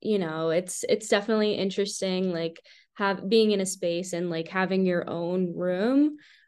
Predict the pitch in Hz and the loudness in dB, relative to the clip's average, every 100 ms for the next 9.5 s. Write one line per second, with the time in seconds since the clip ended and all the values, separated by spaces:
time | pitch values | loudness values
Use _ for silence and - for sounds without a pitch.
0 | - 175 165 170 170 180 - 190 185 185 | -6 -4 -4 -4 -4 -4 2 4 4 4
1 | 175 170 - 202 165 160 202 196 175 175 | 2 -2 -2 -2 -2 0 -2 -2 -4 -4
2 | 170 - 196 208 202 185 202 175 196 180 | -8 -4 -2 0 -2 -2 -2 0 0 0
3 | 180 165 - - 185 165 170 160 165 180 | -2 -2 -2 -4 -4 -4 -2 -2 -2 -4
4 | - 254 262 226 180 175 170 - 175 254 | -2 0 2 2 2 2 -2 -2 -2 0
5 | 294 285 - 185 185 202 190 190 185 185 | 2 2 2 -2 -2 -2 2 2 2 0
6 | - - _ - 180 147 160 - 196 196 | -12 -20 _ -6 -4 -4 -2 2 4 4
7 | 196 190 185 185 165 160 165 185 185 175 | 2 4 2 0 -6 -4 -4 -2 0 0
8 | 170 180 180 175 170 180 180 175 185 185 | 0 -2 0 -2 -2 -2 -2 -4 -6 -4
9 | 170 156 156 175 | -4 -4 -2 -4